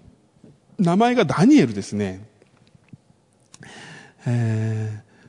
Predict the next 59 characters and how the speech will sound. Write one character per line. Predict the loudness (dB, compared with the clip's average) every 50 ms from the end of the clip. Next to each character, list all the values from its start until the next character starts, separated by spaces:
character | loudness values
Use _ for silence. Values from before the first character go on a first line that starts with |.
| -14
ー、 | -4
と | -2 0
い | 2
う | 2 0
こ | -2 -6 -6
と | -4 -2
は、 | 0 0 0 -2 -6 -10 -18 -20 -20 _ -20 _ _ _ -20 -20 _ _ -20 -20 -20 -20 _ -8 -6
ネ | -4 -4 0 0 2 2
ブ | 4 4
カ | 2 4
ド | 4 4 2
ネ | 2 2
ザ | 2 2 2
ル | 2
は | 0 0
ダ | 2 2 4 4
ニ | 4 6 4
エ | 4
ル | 4 2
を | 2
呼 | 4 2 2 2
ぶ | 2 0 -2 -2 -4 -20 -20 -14 -6 -6 -4 -4
た | -4
び | -4 -4 -4
に、 | -4 -6 -10 -14 _ _ _ _ _ _ _ _ _ _ _ _ _ _ _ _ -6
呼 | -6 -4
ぶ | -4 -4 -6 -8 _ _ _ _ _ -2
た | -2 -2 -2 -4
び | -2 -2 -2
に、 | -4 -8 -12 _ _ _ _ _ _ _ _ _ _ _ -18
「主 | -12 -8 -2 0 0
な | 2 2
る | 2 0 -2
神 | -2 -2 -2 -2 -2
様 | -4 -4 -4 -4 -4 -4
は | -4
私 | -6 -6 -6 -8 -6 -4 -4
の | -4
裁 | -2 -2 -4 -2 -2 -4 -2
き | 0 -2
主」 | -2 -2 -4 -8
と | -10 -10
い | -10
う | -8
こ | -10 -12
と | -12 -12
を |
想 | -12 -6 -4 -2 -2 -2
起 | -2 -4
し | -12 -12 -10
な | -10 -10
け | -8 -8
れ | -8
ば | -8 -10 -14
な | -14 -14
り | -14
ま | -14 -14
せ | -14 -16 -18
ん。 | -20 -20